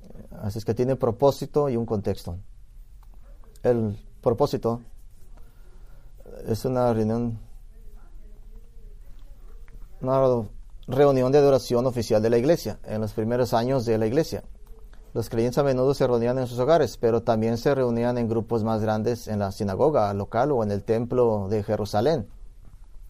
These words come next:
El contexto más amplio es el libro completo de Primera Timoteo, en el que Pablo está dando instrucciones sobre el, el orden de la, en la iglesia, cómo la iglesia debe ser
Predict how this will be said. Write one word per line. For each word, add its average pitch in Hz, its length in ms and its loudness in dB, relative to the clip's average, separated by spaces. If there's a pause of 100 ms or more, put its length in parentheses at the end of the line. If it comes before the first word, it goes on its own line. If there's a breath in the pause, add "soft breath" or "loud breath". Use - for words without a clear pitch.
(1700 soft breath)
El 117 160 0
contexto 123 420 2
más 131 180 2
amplio 127 400 6
es 117 200 4
el 123 140 4
libro 120 340 2
completo 107 340 -2
de 110 80 2
Primera 104 220 -2
Timoteo, 107 540 -2 (400 soft breath)
en 104 260 -4
el 98 120 -2
que 101 120 -4
Pablo 107 300 4
está 110 320 4
dando 110 340 2
instrucciones 110 640 0
sobre 101 280 0
el, 98 160 -6
el 104 240 0
orden 127 420 4
de 104 140 2
la, 98 240 0
en 135 180 6
la 120 120 2
iglesia, 104 500 -2 (680 soft breath)
cómo 117 200 2
la 127 60 8
iglesia 117 320 4
debe 127 500 6
ser 123 540 2